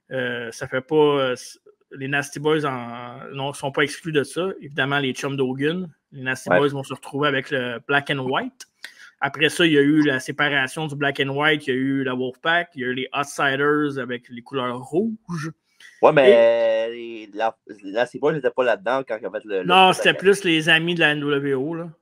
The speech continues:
Speaker 2: Parce que
Speaker 1: Ben,
Speaker 2: ça a
Speaker 1: d'Hogan,
Speaker 2: parce
Speaker 1: là.
Speaker 2: que leur séjour à N W O a duré genre deux semaines.
Speaker 1: Ouais, mais ils ont eu le chandail, là, tu sais, parce
Speaker 2: Ils ont eu le
Speaker 1: qu'Hogan leur,
Speaker 2: chandail.
Speaker 1: Hogan leur a donné le chandail, là.
Speaker 2: Un moment donné, euh, il faisait, il y avait des, euh, N W O était dans la chambre d'hôtel, puis Nasty Boys était avec eux autres en train de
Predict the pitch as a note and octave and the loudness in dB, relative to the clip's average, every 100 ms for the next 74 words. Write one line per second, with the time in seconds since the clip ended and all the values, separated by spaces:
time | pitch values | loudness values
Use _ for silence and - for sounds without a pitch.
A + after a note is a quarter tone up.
0 | - A#2+ D3 C#3 C#3 C#3+ C#3 C#3+ B2 E3 | -4 0 0 4 4 4 2 2 2 2
1 | B2+ B2 A#2+ A#2 F#2+ D#2+ A2 A#2 - D3 | 2 4 2 -2 -4 -4 -2 -2 -2 -2
2 | D#3 B2+ G2+ A#2 A#2+ A2+ C#3+ A#2 A2 A2+ | 0 2 0 -2 -4 -2 -4 -4 -6 -2
3 | A2+ G#2+ A2 G2+ A#2 A2 _ _ _ - | -2 -2 -10 -12 -14 -14 _ _ _ -4
4 | C#3+ C#3 C#3 D3 D3+ E3+ D#3 F3 D#3 D#3 | 0 0 -2 -2 0 -2 -2 -2 0 0
5 | E3+ G#3 G3+ F3+ D#3+ C#3 - _ _ A2+ | 2 2 0 0 -2 -4 -8 _ _ 0
6 | A#2+ C3+ D#3+ C#3 C3 D3 F3 F#3 F3 F3 | 4 4 6 8 8 6 6 2 0 4
7 | F#3+ F#3+ E3+ E3 E3 E3 E3 D3+ C#3+ G#3+ | 4 6 4 2 0 -4 -4 -2 -2 -2
8 | A3+ A3 _ _ B2 C3 C3 B2+ C#3+ D3 | -6 -12 _ _ -2 4 4 4 0 4
9 | C#3 C3 B2 A#2+ A#2 A#2 A2+ A#2+ A#2 A#2+ | 4 4 2 2 0 -4 -10 -8 -6 -4
10 | A#2 B2 A#2+ A2+ G#2+ G#2+ G#2 G2 F#2+ A2+ | -4 -8 -6 -2 0 -2 -4 -4 -6 -4
11 | A#2+ B2 C#3 A#2+ A2+ A2 G#2 A#2 A#2+ A#2 | -2 -2 0 0 0 0 -2 -4 -4 -6
12 | G#2 B2 B2+ A2+ G#2+ A2+ A#2 A2 G#2+ G#2+ | -4 -4 -4 -6 -8 -4 -2 0 -2 -2
13 | A2 G#2 A2 A2+ G#2+ G2+ G#2 | -6 -2 -2 -2 -4 -8 -16